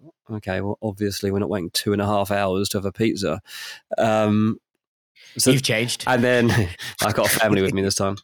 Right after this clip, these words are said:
Speaker 1: Um, yeah,
Speaker 2: You
Speaker 1: so
Speaker 2: should have told them you know Mike McGee. You would have got
Speaker 1: <laughs>
Speaker 2: in.
Speaker 1: Well, the, uh, there's a lot of chains of Giordano's and stuff now. Like, there seems to be more and more every time we go. So, yeah, so it was like, "Oh, Lou Malnati is, like,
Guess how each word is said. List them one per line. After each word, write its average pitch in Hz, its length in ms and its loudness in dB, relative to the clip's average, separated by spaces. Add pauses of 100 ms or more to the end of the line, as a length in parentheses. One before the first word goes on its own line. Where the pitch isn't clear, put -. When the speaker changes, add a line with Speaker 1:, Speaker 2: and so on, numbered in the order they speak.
(800)
Speaker 1:
Um, 113 580 2 (1500)
yeah, 139 240 2
Speaker 2:
You 135 40 2
Speaker 1:
so 139 60 6
Speaker 2:
should - 100 8
have - 100 4
told 170 180 4
them 151 120 2
you 143 100 4
know 143 160 4
Mike 143 240 2
McGee. 131 460 2
You 104 80 2
would 110 100 2
have 110 60 -4
got 113 440 0
Speaker 1:
<laughs> - 0 -
Speaker 2:
in. 120 160 0
Speaker 1:
Well, 139 160 4
the, 143 340 0 (100)
uh, 151 100 -2
there's 165 220 0
a 165 100 4
lot 196 220 2
of 104 100 -4
chains 156 400 2
of 101 100 0
Giordano's 104 680 2
and 104 120 0
stuff - 280 0
now. 101 220 2
Like, 117 380 -2
there 135 100 -12
seems 147 280 -2
to 120 80 -2
be 113 100 0
more 113 220 2
and 107 80 2
more 110 160 2
every 107 100 -8
time 104 200 -2
we 104 60 -2
go. 107 260 0 (880)
So, 147 320 4
yeah, 147 260 4
so 143 160 2
it 139 40 6
was 135 140 2
like, 127 160 4
"Oh, 127 140 4
Lou 139 160 4
Malnati 113 520 2
is, 107 120 2
like, 104 380 0